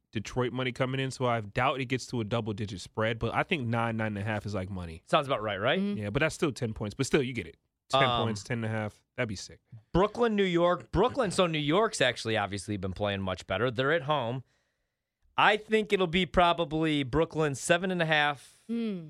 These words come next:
Speaker 2: maybe eight. I think the Knicks might get a little respect tomorrow. And Brooklyn's not covering the number. I mean,
Speaker 1: Well,
Speaker 2: are you gonna continue to make them double-digit favorites?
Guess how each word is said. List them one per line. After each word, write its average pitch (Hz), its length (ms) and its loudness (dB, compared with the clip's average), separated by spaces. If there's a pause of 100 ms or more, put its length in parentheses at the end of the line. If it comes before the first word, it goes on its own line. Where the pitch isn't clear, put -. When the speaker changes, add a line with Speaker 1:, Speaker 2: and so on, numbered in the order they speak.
(280)
Speaker 2:
maybe 135 420 0
eight. 101 340 0
I 131 80 4
think 156 160 -2
the 160 60 0
Knicks 147 240 -2
might 123 160 -2
get 117 80 -2
a 113 40 -2
little 107 200 -4
respect 98 460 -2
tomorrow. 113 260 0
And 139 100 -4
Brooklyn's 208 320 0
not 175 160 0
covering 147 320 0
the 110 60 -4
number. 117 300 -4
I 110 60 0
mean, 117 240 -2
Speaker 1:
Well, 160 240 0
Speaker 2:
are 160 80 8
you 196 80 4
gonna 185 140 2
continue 170 300 0
to 160 60 -4
make 160 120 2
them 143 100 -4
double-digit 135 500 2
favorites? 156 460 -2